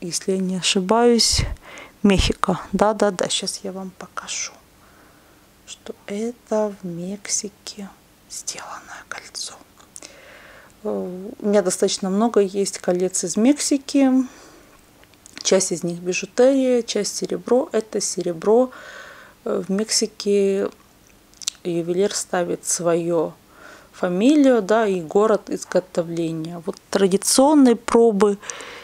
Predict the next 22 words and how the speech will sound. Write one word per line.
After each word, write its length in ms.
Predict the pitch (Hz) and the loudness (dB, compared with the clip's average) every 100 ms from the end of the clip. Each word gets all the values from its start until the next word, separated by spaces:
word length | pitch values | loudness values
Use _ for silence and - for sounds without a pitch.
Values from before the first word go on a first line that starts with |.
| - | -2
здесь 480 | 196 175 202 - - | 2 4 4 4 4
нет, 460 | 214 247 294 - - - - | 6 6 4 0 -6 -6 -2
но, 480 | 220 214 247 277 285 | 2 6 6 6 4
по-моему, 640 | 277 226 220 233 233 233 226 - - - - - - | 4 4 6 6 8 6 4 -2 -20 -20 -20 -4 0
вот 120 | 180 | 2
такой, 280 | 185 190 175 | 2 2 2
как 240 | 185 - | 0 0
мы 120 | 185 | 0
привыкли, 460 | 175 190 170 175 175 | 2 2 2 0 -2
вот 140 | 180 | -2
здесь 260 | 160 175 - | 2 2 2
на 160 | 170 165 | 0 2
ободке. 460 | 185 - - - - - - - - - - - - 202 | 0 -2 -4 -4 -4 -18 -18 -20 -20 -20 -20 -20 -8 0
Но 400 | 190 208 247 262 | 4 6 6 4
то 160 | - | 2
что-то 320 | 233 - - 196 | 0 0 0 2
девятьсот 340 | 208 208 220 | 2 2 2
двадцать 320 | 202 208 - | 2 2 -2
пятое 460 | - 262 233 - 185 | 0 2 2 2 6
он 180 | 190 208 | 6 4
тоже 320 | 208 202 202 | 4 4 4
ставит 680 | - - 190 196 196 - | 2 2 0 0 -6 -6